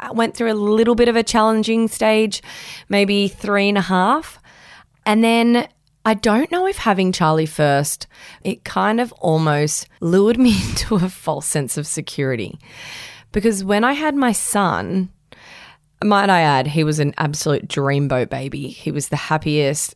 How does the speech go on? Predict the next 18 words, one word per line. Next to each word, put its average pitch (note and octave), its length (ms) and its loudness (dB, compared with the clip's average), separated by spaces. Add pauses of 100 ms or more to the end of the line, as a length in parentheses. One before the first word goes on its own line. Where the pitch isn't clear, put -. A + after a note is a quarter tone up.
(120)
most C#3 480 -4
smiliest, D3 920 2 (220)
most C#3+ 380 -6 (100)
adorable E3+ 880 2
one, D3 380 0
like, D3 480 -2
baby C#3+ 380 0
from D#3+ 220 -2
zero F#3+ 340 2
to D3+ 60 -4
twelve D3+ 260 -2
months. C3+ 400 -4 (720)
But F3+ 140 -2
when F#3+ 100 2
he A3 80 2
turned G#3+ 320 0
one, C#3+ 340 -2
I, D3 160 -4